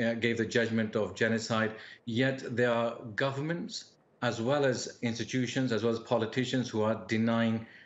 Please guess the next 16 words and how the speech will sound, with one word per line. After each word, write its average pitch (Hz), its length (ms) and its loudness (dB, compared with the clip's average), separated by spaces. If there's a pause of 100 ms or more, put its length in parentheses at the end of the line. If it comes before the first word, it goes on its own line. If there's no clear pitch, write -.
(140)
the 107 120 0
genocide. 107 480 2
And 107 100 2
what's 127 220 0
really 147 460 2
important 110 720 -2 (360)
is 123 320 2
for 110 380 0
governments 147 500 0
across 127 560 -2
Europe 123 420 2
and 110 140 2
the 110 220 -2
whole 120 140 4
international 113 440 0
community 107 540 -4